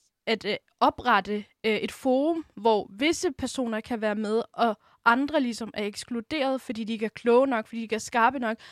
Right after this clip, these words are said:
Selv den dag i dag, der føl-, selvom det er faktisk virkelig lang tid siden, at jeg begyndte at gå ind i det,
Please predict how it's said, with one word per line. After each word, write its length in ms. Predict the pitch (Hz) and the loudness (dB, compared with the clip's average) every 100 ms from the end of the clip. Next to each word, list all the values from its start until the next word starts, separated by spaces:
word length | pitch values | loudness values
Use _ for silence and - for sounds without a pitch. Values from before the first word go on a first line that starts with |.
| - - | -20 -4
Selv 300 | 311 262 233 | 2 2 2
den 180 | 285 277 | 0 2
dag 220 | 262 226 | 0 -2
i 40 | 208 | -2
dag, 300 | 240 240 - - _ 254 | 2 2 0 -8 _ -2
der 100 | 247 | -2
føl-, 320 | 285 269 - | -2 -6 -2
selvom 360 | 269 254 254 214 - | 0 0 -2 -6 -8
det 60 | 233 | -8
er 40 | |
faktisk 480 | - 208 202 208 - | -2 -2 -2 -12 -8
virkelig 340 | 220 339 269 214 | 0 0 0 -4
lang 200 | 190 - | -6 -10
tid 120 | 214 | -14
siden, 280 | - 277 285 | -6 -2 0
at 120 | 214 | -2
jeg 100 | 190 | -4
begyndte 260 | 196 208 | -4 -8
at 60 | 196 | -8
gå 100 | - | -6
ind 200 | - 330 | -2 0
i 60 | 277 | 0
det, 180 | 240 | -2